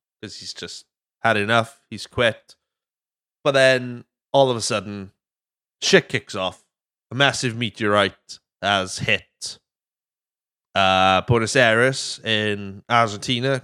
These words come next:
killing literally everybody, which is where Rico and the gang are from. And then all shit kicks off, where they get mobilized. The, the troops get mobilized and get sent to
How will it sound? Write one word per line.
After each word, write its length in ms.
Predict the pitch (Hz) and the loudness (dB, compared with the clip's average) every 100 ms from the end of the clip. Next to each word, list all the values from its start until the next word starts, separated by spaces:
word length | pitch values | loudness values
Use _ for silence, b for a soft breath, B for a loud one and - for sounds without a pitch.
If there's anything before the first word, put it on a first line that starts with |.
| - | -10
killing 440 | - 131 107 98 95 | -2 0 2 -2 -4
literally 420 | 87 113 - 101 | -2 -2 -2 -2
everybody, 580 | 104 101 101 107 110 120 | 0 0 -2 -2 -2 -2
which 400 | 104 - - - | -8 -10 -14 -14
is 180 | 98 85 | -14 -12
where 280 | 92 90 92 | -10 -8 -10
Rico 420 | 101 - 113 104 | -14 -12 -10 -10
and 80 | 95 | -8
the 60 | |
gang 320 | 101 98 98 | -4 -4 -4
are 40 | 92 | -12
from. 520 | - 120 123 131 123 _ _ _ _ _ _ _ _ _ _ _ _ _ _ _ _ - | -2 2 2 2 -8 _ _ _ _ _ _ _ _ _ _ _ _ _ _ _ _ 2
And 180 | 147 165 | 4 4
then 280 | 151 131 - _ _ _ _ _ _ _ - | 0 -2 -12 _ _ _ _ _ _ _ 2
all 220 | 147 127 | 4 4
shit 260 | - 110 - | 0 -8 -8
kicks 240 | 117 - | -10 -4
off, 420 | 110 101 - - _ _ _ _ _ _ _ _ _ _ | -2 -2 -6 -20 _ _ _ _ _ _ _ _ _ _
where 440 | 107 104 101 95 - | 0 2 2 0 -4
they 160 | 104 101 | -6 -2
get 220 | 104 101 | 0 0
mobilized. 1040 | 117 101 104 101 98 98 95 90 - - _ _ _ _ _ _ 120 | 0 2 2 4 4 2 0 -8 -12 -14 _ _ _ _ _ _ -4
The, 180 | 113 - | -4 -4
the 80 | 110 | -8
troops 280 | - 131 - | -2 -2 0
get 140 | 107 | -4
mobilized 680 | 107 98 98 95 95 92 - | -2 -4 -2 0 0 -4 -6
and 260 | 92 92 92 | -6 -6 -6
get 180 | 95 | -8
sent 360 | - 107 98 - | -4 -6 -6 -10
to 280 | - 110 | -8 -8